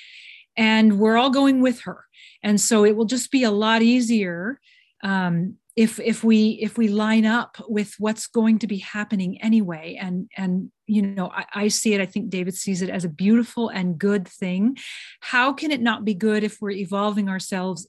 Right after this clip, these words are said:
into the love that we already are, right?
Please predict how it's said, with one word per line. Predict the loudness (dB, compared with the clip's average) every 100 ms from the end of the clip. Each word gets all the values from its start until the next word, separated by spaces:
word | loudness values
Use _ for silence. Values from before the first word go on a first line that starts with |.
| _
into | 4 6 6 4 0
the | 0
love | -2 0 0 -2 -4
that | -6 -4 -4
we | -4
already | -4 -6 -6 -4 -6 -6 -8
are, | -10 -10 -12 -16 -12 -10
right? | -6 -6 -8